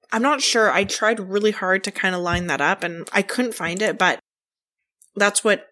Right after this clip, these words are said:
is agreed. So the tenants handed this letter over to Derek, but they did agree to stay. They just want those cameras reinstalled because they had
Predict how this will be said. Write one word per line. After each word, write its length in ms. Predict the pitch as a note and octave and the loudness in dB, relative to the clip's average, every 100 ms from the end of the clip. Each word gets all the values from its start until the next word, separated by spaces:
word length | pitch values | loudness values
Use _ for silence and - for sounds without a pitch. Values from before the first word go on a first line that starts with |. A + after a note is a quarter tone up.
| _ | _
is 160 | G3 | -2
agreed. 520 | F#3+ F#3 E3+ C#3+ A#3 C#4+ _ _ _ _ _ _ _ _ _ - | -2 -2 0 0 -2 -6 _ _ _ _ _ _ _ _ _ -2
So 360 | - C#4 B3+ A#3+ A#3+ | 2 4 4 2 0
the 120 | C4+ | 0
tenants 400 | C4+ D4+ D#4+ E4 | 0 -2 -2 -2
handed 300 | - B3 A#3+ | 0 0 0
this 200 | A#3 A3 | 0 0
letter 240 | G#3+ G#3 C#3+ | 0 0 -2
over 180 | F3+ | -2
to 80 | E3 | -4
Derek, 460 | - A#3+ B3 B3 - | 0 2 2 2 -4
but 200 | G#3 A3 | -4 0
they 100 | D4 | 0
did 180 | C#4 A3+ | 2 0
agree 280 | B3+ A3+ G#3 | 0 0 0
to 60 | |
stay. 520 | F#3+ - E3+ D#3 F#3+ A3+ | 0 0 2 2 0 0
They 160 | G#3+ | 0
just 160 | A3 C4+ | 2 0
want 160 | D#4+ | -2
those 220 | E4 C#4+ - | 0 -2 -2
cameras 560 | - - D#3 G3 A3+ | -2 -2 -2 -2 0
reinstalled 800 | A3 A3+ A3+ A#3 - G#3 G#3+ A3+ | 2 2 2 0 0 2 2 2
because 240 | A3+ G#3+ F#3+ | 0 -2 0
they 80 | |
had 80 | F#3 | 0